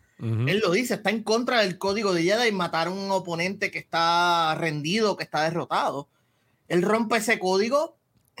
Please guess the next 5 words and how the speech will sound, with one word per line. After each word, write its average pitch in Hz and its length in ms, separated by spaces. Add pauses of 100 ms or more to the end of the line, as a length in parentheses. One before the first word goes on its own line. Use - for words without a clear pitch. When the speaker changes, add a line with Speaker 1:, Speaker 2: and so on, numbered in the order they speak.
(360)
Speaker 2:
<clears throat> - 420
por 175 140
manipulación 165 580
del 185 120
emperador. 175 580